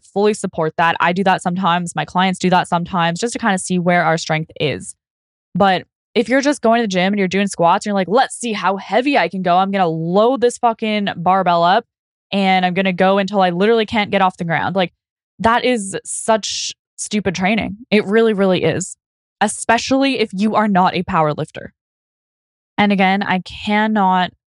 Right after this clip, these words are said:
express enough how important proper form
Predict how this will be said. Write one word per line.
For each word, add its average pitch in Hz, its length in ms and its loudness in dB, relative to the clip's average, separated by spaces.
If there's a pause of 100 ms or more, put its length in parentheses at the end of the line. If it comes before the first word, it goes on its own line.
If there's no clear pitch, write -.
(100)
express - 540 -2
enough 165 460 2
how 190 460 0
important 185 840 -6
proper 175 600 -2
form 160 560 -4